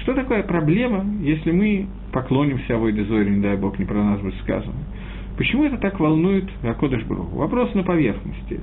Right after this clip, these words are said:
самые простые вопросы, которые могут быть. Понятно, что Акодыш Барух Ху, Всевышний Благословен Он, у него отсутствует понятие, которое называется гайва.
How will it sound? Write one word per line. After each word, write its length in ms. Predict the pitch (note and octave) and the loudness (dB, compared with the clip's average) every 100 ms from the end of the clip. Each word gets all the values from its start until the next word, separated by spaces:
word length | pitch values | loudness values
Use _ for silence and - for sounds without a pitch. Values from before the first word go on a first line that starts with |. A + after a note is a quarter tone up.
| - | -4
самые 220 | G3 G#3 | 0 2
простые 480 | F3+ F3 - E3+ A2 | 2 -2 0 0 2
вопросы, 360 | D#2 - D#2+ - - | -2 -6 -8 -8 -8
которые 260 | G2 F2+ | -6 -4
могут 220 | G2 E2 - | -4 -4 -6
быть. 120 | - - - - - - | -8 -8 -8 -10 -10 -2
Понятно, 360 | D#3 A3 C4 F#3+ | 2 2 2 0
что 200 | - D#3 | 0 0
Акодыш 260 | D#3 E3 C#3 | 2 0 2
Барух 260 | D3 D3+ | 2 2
Ху, 160 | G#3+ A#3 - - - - | 0 -2 -6 -12 -12 0
Всевышний 360 | D#3+ G3 F#3 | 2 2 0
Благословен 520 | C#3 C3+ B2+ F#3 G3 E3 | 0 0 0 2 2 2
Он, 160 | D#3 - - - - - - - | -2 -6 -10 -12 -10 -10 -10 0
у 120 | F3 | 4
него 320 | F3 G#3 - | 6 4 2
отсутствует 720 | D#3 D3+ - A3 - D3+ C#3 | 0 -2 -2 -2 0 0 2
понятие, 460 | D3 C#3+ G3+ F#3 B2 | 2 2 2 0 -4
которое 260 | C3 C3+ C#3 | -2 -2 0
называется 500 | B2 D#3+ E3+ - B2+ | 2 2 2 -2 0
гайва. 460 | A2+ F#2+ E2+ - | 2 0 -2 -6